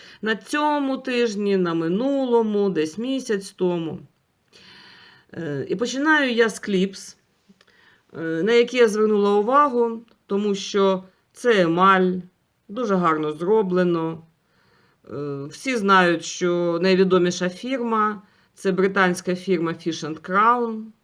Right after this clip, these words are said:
І я теж, розглядаючи ці кліпси, думала: ну, так схоже, що це, е, саме, е, Fish and Crown. Гарна емаль,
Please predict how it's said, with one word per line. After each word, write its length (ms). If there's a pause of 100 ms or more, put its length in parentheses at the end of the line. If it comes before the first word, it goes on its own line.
(800)
І 420
я 180
теж, 580
розглядаючи 640
ці 160
кліпси, 460
думала: 460
ну, 560 (400)
так 220
схоже, 380
що 200
це, 380 (520)
е, 120
саме, 440
е, 680 (760)
Fish 200
and 240
Crown. 280 (720)
Гарна 480
емаль, 440